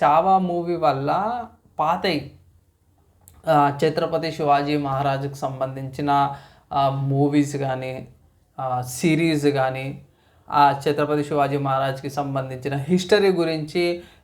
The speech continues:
ఏవైతే ఇన్ఫర్మేషన్ ఉన్నాయో అవి ఇట్లా సెర్చ్ కానీ, ఆ, వీడియో రికమెండేషన్స్ కానీ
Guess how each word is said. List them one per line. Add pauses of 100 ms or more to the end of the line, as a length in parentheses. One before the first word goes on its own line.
ఏవైతే
ఇన్ఫర్మేషన్
ఉన్నాయో
అవి
ఇట్లా
సెర్చ్
కానీ, (580)
ఆ,
వీడియో
రికమెండేషన్స్
కానీ